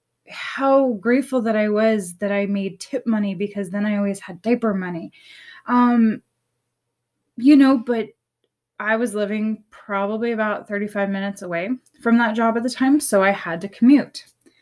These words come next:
<clears throat> Now, every time I pass that exit sign,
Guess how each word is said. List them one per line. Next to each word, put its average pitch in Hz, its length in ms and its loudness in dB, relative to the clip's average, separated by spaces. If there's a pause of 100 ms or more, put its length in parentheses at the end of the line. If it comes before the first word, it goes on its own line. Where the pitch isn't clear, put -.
(680)
<clears throat> - 120 0
Now, 262 500 8
every 302 240 -4
time 262 260 -4
I 226 220 -4
pass 214 840 -10 (720)
that 208 380 0
exit 277 480 2
sign, 180 600 -4